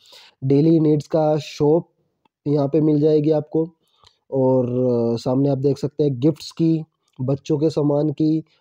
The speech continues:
और डॉक्टर्स भी यहाँ पे आपको मिल जाएंगे, और गारमेंट्स वगैरह mostly, mostly आइटम्स आपको यहाँ पे मिल जाएंगे। जिम वगैरह भी अगर आप चाहें तो यहाँ पे आपको अवेलेबल हो जाएगा। सामने आप ऊपर देख सकते हैं ये पूरा ऑफिस स्पेस है।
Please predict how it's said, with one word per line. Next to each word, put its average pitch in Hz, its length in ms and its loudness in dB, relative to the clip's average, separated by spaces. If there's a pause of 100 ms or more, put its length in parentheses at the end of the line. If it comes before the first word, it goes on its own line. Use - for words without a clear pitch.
(120)
और 135 440 2
डॉक्टर्स 147 500 -2
भी 151 140 0
यहाँ 151 160 0
पे 160 120 0
आपको 151 260 -2
मिल 147 220 2
जाएंगे, 156 460 2 (460)
और 127 320 0
गारमेंट्स 135 540 0
वगैरह 147 260 0
mostly, 156 440 0
mostly 160 400 0 (100)
आइटम्स 143 380 -2
आपको 165 280 -2
यहाँ 131 160 0
पे 226 140 -2
मिल 135 240 0
जाएंगे। 110 300 -4 (340)
जिम 165 320 0
वगैरह 147 420 2
भी 151 200 0 (100)
अगर 135 200 -2
आप 131 180 -6
चाहें 151 300 -2
तो 143 160 -4
यहाँ 135 180 0
पे 147 120 -2
आपको 139 300 -2 (840)
अवेलेबल 139 480 2
हो 147 220 2
जाएगा। 135 360 0 (380)
सामने 156 360 0
आप 156 200 0
ऊपर 156 240 0
देख 147 180 2
सकते - 280 -2
हैं 175 260 0
ये 151 80 2
पूरा 151 460 0 (580)
ऑफिस 175 340 0
स्पेस 143 380 2
है। 151 140 2